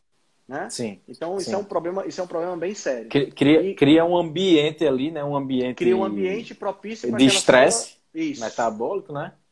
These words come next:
Speaker 1: Uhum. Cria um ambiente propício, cara, pra essa célula não, não, é, não morrer, não acontece mito-, não acontece apoptose, né?
Speaker 2: Sim.
Speaker 1: E por não acon-, acontecer apoptose, essa célula pode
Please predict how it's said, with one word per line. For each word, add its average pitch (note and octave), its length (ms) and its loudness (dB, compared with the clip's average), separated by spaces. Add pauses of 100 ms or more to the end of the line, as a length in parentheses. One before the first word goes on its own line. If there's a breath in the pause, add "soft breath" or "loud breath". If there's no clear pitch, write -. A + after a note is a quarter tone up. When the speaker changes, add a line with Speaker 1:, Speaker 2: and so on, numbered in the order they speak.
(280)
Speaker 1:
Uhum. E3 480 -14 (460)
Cria A#3 180 0
um B3+ 80 2
ambiente A#3 380 -8
propício, A3+ 560 -10
cara, D#3+ 200 -8
pra F3+ 180 -8
essa A#3 260 -8
célula F3 720 -8 (360)
não, B3 760 -6
não, A#3 400 -10 (320)
é, F#3 500 -4
não A3 160 -16
morrer, F#3+ 460 -14
não G3 160 -14
acontece F3+ 480 -10
mito-, F3 360 -8
não E3 120 -6
acontece E3 480 -2
apoptose, D#3 840 -2 (400)
né? D3+ 200 -10
Speaker 2:
Sim. G2+ 340 -14
Speaker 1:
E G#3 380 -6
por A#3 180 0
não A#3 200 -6
acon-, G3+ 340 -12
acontecer E3+ 480 -12
apoptose, F#3+ 580 -4
essa G3 160 -18
célula F#3+ 320 -6
pode F#3 420 -6